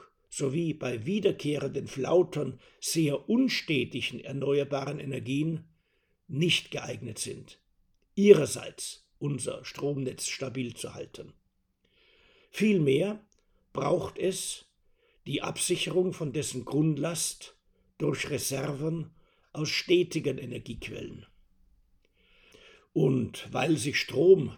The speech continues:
bislang nicht in beliebigen Mengen speichern lässt,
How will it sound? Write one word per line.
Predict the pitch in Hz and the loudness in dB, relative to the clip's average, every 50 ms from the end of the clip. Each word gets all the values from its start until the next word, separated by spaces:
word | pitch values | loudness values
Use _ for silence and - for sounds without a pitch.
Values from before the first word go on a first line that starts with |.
| _ - | _ -8
bislang | - - - - 135 131 131 131 131 | -6 -6 -4 -4 -2 -2 0 0 2
nicht | 139 160 156 - - - - - - - | 2 2 0 0 -4 -8 -10 -16 -12 -8
in | - 120 123 | -6 -4 0
beliebigen | 113 123 110 127 151 170 165 139 151 - 156 135 120 | 0 0 0 0 0 -2 0 -2 -2 -2 -2 -4 -2
Mengen | 120 131 143 143 127 113 | -4 -4 -4 -6 -6 -6
speichern | 107 - - 139 143 180 185 - - 113 98 | -8 -10 -8 -4 -2 -2 -2 -2 -2 -6 -4
lässt, | 98 131 151 - - - - - - | -4 -4 -4 -6 -8 -10 -12 -18 -20